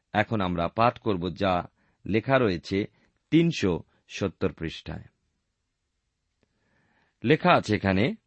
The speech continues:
পনেরো পদে, "আমরা পরিমাণ না মানিয়া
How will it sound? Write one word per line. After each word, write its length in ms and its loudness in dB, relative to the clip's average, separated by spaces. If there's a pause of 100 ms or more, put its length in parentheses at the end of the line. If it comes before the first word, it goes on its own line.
পনেরো 320 0
পদে, 320 0 (560)
"আমরা 560 4 (460)
পরিমাণ 640 2 (220)
না 320 4
মানিয়া 500 0